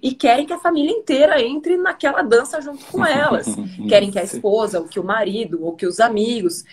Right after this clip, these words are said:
Speaker 1: Mas as pessoas nem sempre estão preparadas pra isso, né? E você precisa entender o momento de todo mundo. É, e,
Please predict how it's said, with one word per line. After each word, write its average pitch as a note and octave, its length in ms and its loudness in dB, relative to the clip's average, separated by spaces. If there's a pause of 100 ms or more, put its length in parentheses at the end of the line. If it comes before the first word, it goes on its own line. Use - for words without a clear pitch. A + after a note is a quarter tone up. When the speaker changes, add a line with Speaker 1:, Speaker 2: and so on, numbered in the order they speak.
(220)
Speaker 1:
Mas C#4+ 180 4
as D#4+ 80 -6
pessoas D#4 300 -4
nem D4+ 120 -2
sempre C#4 300 -6
estão A3+ 240 -4
preparadas F3+ 760 2
pra F3 200 4
isso, C#3+ 280 -6
né? D3 100 -6
E D#3+ 40 -6
você F3 220 -8
precisa A3 460 -6
entender A3 640 -6 (200)
o A3+ 80 -2
momento A3 480 -4
de A3+ 100 -12
todo A#3+ 240 -2
mundo. A3+ 400 0 (460)
É, E3+ 600 4
e, G#3+ 220 4